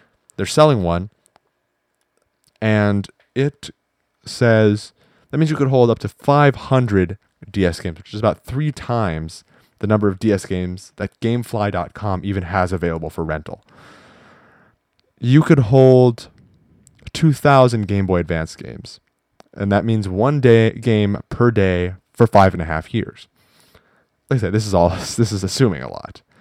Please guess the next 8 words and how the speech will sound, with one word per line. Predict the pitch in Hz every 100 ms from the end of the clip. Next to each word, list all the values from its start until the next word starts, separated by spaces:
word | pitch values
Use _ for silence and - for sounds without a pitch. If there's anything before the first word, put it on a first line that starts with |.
| _ - - _ -
Um, | 92 85 80 80
of | -
course, | 80 -
this | - -
is, | 52 - - _ _ _ _ _ _ _ _ _ - 101
you | 92 87
know, | 80 78 - _ _ -
I, | 98